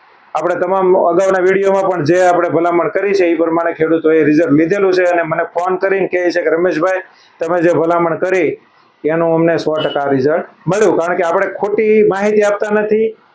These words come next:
કોઈ ચાલુ કંપનીની માહિતી આપતા નથી, એકદમ સ્ટાન્ડર્ડ પ્રખ્યાત કંપની હોય એવી આપણે માહિતી આપીએ છીએ અને એવી જ વેરાયટીને આપણે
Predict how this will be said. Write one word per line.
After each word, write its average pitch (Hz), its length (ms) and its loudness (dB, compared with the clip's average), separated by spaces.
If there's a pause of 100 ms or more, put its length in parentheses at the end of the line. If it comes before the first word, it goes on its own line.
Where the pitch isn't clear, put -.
(160)
કોઈ 190 120 -6
ચાલુ 196 400 0
કંપનીની 202 320 2
માહિતી 196 400 0
આપતા 190 300 -2
નથી, 190 400 -2 (340)
એકદમ 190 480 -2
સ્ટાન્ડર્ડ 190 640 0 (520)
પ્રખ્યાત 214 460 -4
કંપની 180 300 0
હોય 190 280 4
એવી 180 400 2 (180)
આપણે 165 180 -2
માહિતી 175 360 -2
આપીએ 156 280 0
છીએ 135 140 2
અને 143 100 2
એવી 180 200 2
જ 151 80 2
વેરાયટીને 170 440 2
આપણે 151 320 -4